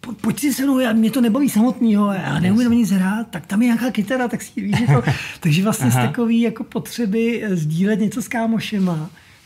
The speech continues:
Speaker 1: My jsme tady poslouchali hrozně Metalliku, takže to
Speaker 2: Jasně.
Speaker 1: bylo, takže jsme tak, eh, ne, prostě tak jsem vzal kytaru, jako, a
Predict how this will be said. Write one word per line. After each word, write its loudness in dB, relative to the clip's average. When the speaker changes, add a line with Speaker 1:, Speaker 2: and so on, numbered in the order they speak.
Speaker 1:
My 2
jsme 2
tady 0
poslouchali -4
hrozně -2
Metalliku, -4
takže -4
to -8
Speaker 2:
Jasně. -4
Speaker 1:
bylo, 0
takže -4
jsme 0
tak, -20
eh, -6
ne, -2
prostě -10
tak -8
jsem 0
vzal 0
kytaru, -2
jako, -4
a -8